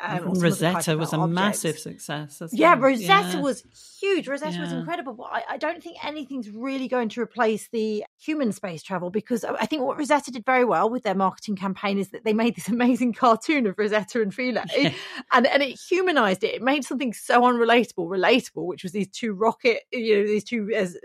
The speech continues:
Speaker 1: robotic spacecraft, um, millions and millions of miles away, and it, it suddenly made it relatable 'cause you had these characters, but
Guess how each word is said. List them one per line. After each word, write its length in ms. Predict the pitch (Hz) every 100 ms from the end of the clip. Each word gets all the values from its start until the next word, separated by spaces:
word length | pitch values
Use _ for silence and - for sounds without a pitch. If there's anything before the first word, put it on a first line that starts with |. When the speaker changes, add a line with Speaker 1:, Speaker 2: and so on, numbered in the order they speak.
| -
Speaker 1:
robotic 500 | 180 196 240 - 240
spacecraft, 720 | - 180 220 - 233 214 202 -
um, 220 | 185 185 - - - -
millions 480 | 254 302 320 311 254
and 100 | 269
millions 320 | 262 254 233
of 60 | 233
miles 320 | 269 294 247
away, 160 | 165 165
and 80 |
it, 40 | 190
it 360 | 214 233 247
suddenly 280 | 226 240 247
made 240 | 233 220 226
it 180 | 214
relatable 540 | 208 220 247 - - 180
'cause 140 | 175
you 80 | 190
had 140 | 196 208
these 140 | 185
characters, 560 | - 339 349 - -
but 100 | 170